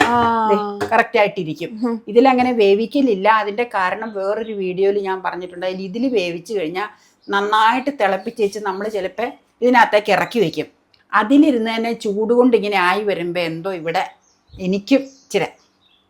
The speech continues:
Speaker 1: താല്പര്യക്കുറവ്.
Speaker 2: താല്പര്യക്കുറവ്. അത് കാരണം കുക്കറിൽ വേവിക്കാൻ പഠിച്ചു കഴിഞ്ഞപ്പോ ഏറ്റവും ആദ്യം അത് പറഞ്ഞു തന്നത് ഗ്ലേസ് ചേച്ചിയാ.
Speaker 1: ഉം.
Speaker 2: എൻ്റെ അമ്മച്ചിയുടെ
Speaker 1: ആ.
Speaker 2: ചേച്ചിയുടെ മോള് ഏറ്റവും ആദ്യം വർഷങ്ങൾ ഒരുപാട് മുമ്പ്. അത് കഴിഞ്ഞിട്ട് പിന്നെ ഒരുപാട് പേരോട്, ഒരുപാട് പേരോട് ചോദിച്ചു.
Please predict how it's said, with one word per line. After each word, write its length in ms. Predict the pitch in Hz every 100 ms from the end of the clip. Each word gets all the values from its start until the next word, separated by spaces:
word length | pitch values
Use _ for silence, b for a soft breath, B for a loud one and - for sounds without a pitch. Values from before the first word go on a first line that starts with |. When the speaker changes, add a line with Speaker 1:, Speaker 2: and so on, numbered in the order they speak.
| _ 240
Speaker 1:
താല്പര്യക്കുറവ്. 640 | 233 226 233 226 220 180
Speaker 2:
താല്പര്യക്കുറവ്. 680 | 170 170 170 175 170 160 139 - 160
അത് 140 | 190
കാരണം 440 | 233 180 170 190
കുക്കറിൽ 540 | 202 196 - 233 240 262
വേവിക്കാൻ 520 | 220 180 175 196 208
പഠിച്ചു 320 | 175 151 -
കഴിഞ്ഞപ്പോ 460 | 214 143 147 165 220 b b b b b _ -
ഏറ്റവും 400 | 202 - 277 240
ആദ്യം 180 | 208 214
അത് 100 | 214
പറഞ്ഞു 340 | 180 180 190
തന്നത് 160 | 196 202
ഗ്ലേസ് 340 | 180 165 -
ചേച്ചിയാ. 280 | 175 220 196 -
Speaker 1:
ഉം. 540 | 233 226 220 208 214 208 - _ _ _ _ -
Speaker 2:
എൻ്റെ 160 | 202
അമ്മച്ചിയുടെ 400 | 196 190 180 233
Speaker 1:
ആ. 40 | 214
Speaker 2:
ചേച്ചിയുടെ 320 | 185 214 185
മോള് 260 | 180 160 160
ഏറ്റവും 500 | 190 208 _ 302 214
ആദ്യം 260 | 175 175
വർഷങ്ങൾ 580 | 175 170 - - 240 240
ഒരുപാട് 460 | 180 185 202 240 240
മുമ്പ്. 340 | 170 151 156 b b -
അത് 120 | 226
കഴിഞ്ഞിട്ട് 240 | 269 277 269
പിന്നെ 160 | 269
ഒരുപാട് 320 | 240 247 254
പേരോട്, 340 | 254 233 226 233
ഒരുപാട് 340 | 214 220 233
പേരോട് 380 | 226 202 196 208
ചോദിച്ചു. 360 | 196 190 185